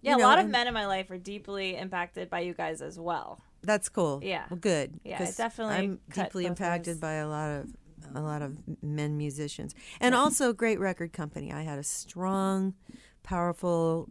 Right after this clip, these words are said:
Speaker 2: Columbia Records who believed in the song
Speaker 1: Mm-hmm.
Speaker 2: and had stuck with me up there, you know, through those other, past three records that I'd made and didn't have a hit.
Speaker 1: Yeah.
Speaker 2: And really pushed it.
Speaker 1: Yeah.
Speaker 2: Yeah.
Speaker 1: Well, I mean, it's awesome because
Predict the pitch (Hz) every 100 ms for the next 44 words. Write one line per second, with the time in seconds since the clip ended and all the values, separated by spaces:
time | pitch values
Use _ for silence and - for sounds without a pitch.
0 | - 175 175 180 165 160 156 156 156 165
1 | 156 151 151 175 170 175 175 - 156 156
2 | 156 156 202 196 202 220 - _ 156 151
3 | 143 139 - 165 139 - - 170 170 175
4 | 170 160 156 - - 151 _ _ - 160
5 | 156 156 151 147 151 151 156 - 160 160
6 | 156 151 156 147 - 170 160 - 156 151
7 | 147 156 147 - 147 143 147 147 147 139
8 | 196 180 143 131 135 139 151 _ 202 190
9 | 170 165 _ - 151 143 139 143 143 139
10 | - 120 - - - _ - 170 - -
11 | _ 131 - 139 - _ - - - -
12 | 240 - - 226 214 202 185 _ _ _
13 | - 208 247 277 302 262 214 214 190 180